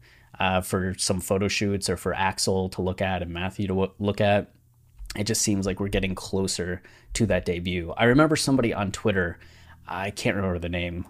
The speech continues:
very sorry about that, but they listened to the Yeezy, the Yeezy, the Gap earnings call,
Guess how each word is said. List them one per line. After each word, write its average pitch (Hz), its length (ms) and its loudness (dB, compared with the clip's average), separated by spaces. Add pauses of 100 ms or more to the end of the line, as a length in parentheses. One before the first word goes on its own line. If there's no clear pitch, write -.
very 95 280 -4
sorry 92 260 0
about 87 200 0
that, 90 200 0
but 95 240 2 (320)
they 120 140 8
listened 123 320 6
to 113 180 2
the 95 320 0
Yeezy, 101 640 0 (240)
the 101 120 -8
Yeezy, 90 520 -6
the 113 80 6
Gap 104 460 4
earnings 110 340 0
call, 147 380 2